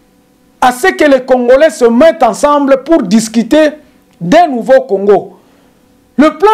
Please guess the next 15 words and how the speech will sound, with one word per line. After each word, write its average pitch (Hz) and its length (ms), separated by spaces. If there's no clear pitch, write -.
d'investissement, 269 920
nous 349 320
allons 339 160
d'abord 294 360
suspendre 269 540
les 220 220
inv-, 220 120
ça, 381 200
ça, 359 200
ça 359 180
ne 381 80
cause 392 280
pas 339 200
un 294 60
problème. 254 680